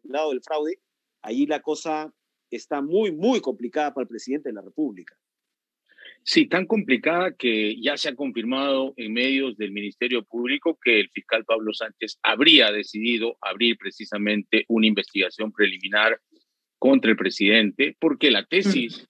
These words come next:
Speaker 2: de los fiscales provinciales, ya sea Cesenarro como Luz Taquire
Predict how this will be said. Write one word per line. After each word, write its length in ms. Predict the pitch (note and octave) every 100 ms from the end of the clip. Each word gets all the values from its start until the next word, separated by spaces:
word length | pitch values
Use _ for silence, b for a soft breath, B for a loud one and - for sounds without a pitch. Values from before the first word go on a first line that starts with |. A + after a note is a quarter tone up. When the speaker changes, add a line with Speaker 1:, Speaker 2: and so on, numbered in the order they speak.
| -
Speaker 2:
de 80 | G#2
los 140 | G2
fiscales 560 | - - C3+ C3+ C3 -
provinciales, 800 | A2+ G#2 G#2 - B2+ G#2 G2 E2
ya 160 | A2+
sea 300 | G#2+ B2 A#2+
Cesenarro 760 | A2 G#2+ G#2 A2 C3 A#2+ A2 G2+
como 540 | A2 G#2 G2 G2 F#2+
Luz 200 | G2+ A#2
Taquire 520 | - A#2+ B2+ A2 A#2